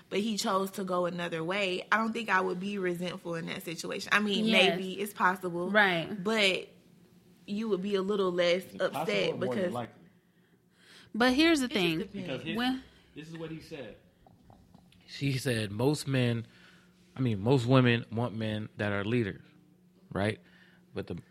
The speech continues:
Speaker 3: the key thing that he said throughout this thing, they want a man and leader at their convenience.
Speaker 2: You know what? He didn't say that. He didn't say we want a leader, even though that is what we want. He said we want a man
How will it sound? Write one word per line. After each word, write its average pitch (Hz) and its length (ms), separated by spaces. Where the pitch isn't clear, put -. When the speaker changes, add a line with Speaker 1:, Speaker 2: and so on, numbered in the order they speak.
Speaker 3:
the 101 80
key 175 340
thing 156 260
that 131 100
he 123 160
said 127 320
throughout 110 200
this 104 160
thing, 107 280
they 101 100
want 110 240
a 107 40
man 107 300
and 92 80
leader 104 240
at 90 80
their 90 200
convenience. 90 800
Speaker 2:
You 415 120
know 415 80
what? 262 500
He 381 120
didn't 427 300
say 226 180
that. 170 240
He 359 160
didn't 392 200
say 262 140
we 220 180
want 196 320
a 190 40
leader, 165 360
even 226 320
though 202 120
that 196 160
is 202 160
what 180 140
we 170 120
want. 160 300
He 277 140
said 202 300
we 208 160
want 180 400
a 175 80
man 175 340